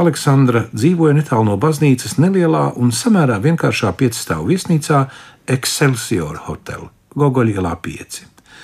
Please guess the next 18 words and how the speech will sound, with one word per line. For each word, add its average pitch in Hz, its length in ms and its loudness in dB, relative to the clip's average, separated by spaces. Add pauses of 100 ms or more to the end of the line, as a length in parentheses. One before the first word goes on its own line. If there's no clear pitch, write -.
(580)
Šai 190 160 2
rajonā, 165 720 4
kur 85 160 -4
tolaik 90 400 -4
vēl 92 160 0
nebija 85 240 0
ne 123 160 2
Zinātņu 135 400 2
akadēmijas 117 560 0
augstceltnes, 110 720 -2
ne 104 80 2
tādas 104 480 -2
dzelzceļa 107 560 0
stacijas, 113 480 -2
kādu 101 240 -2
to 107 140 -2
redzam 107 260 -2
pašlaik, 110 540 0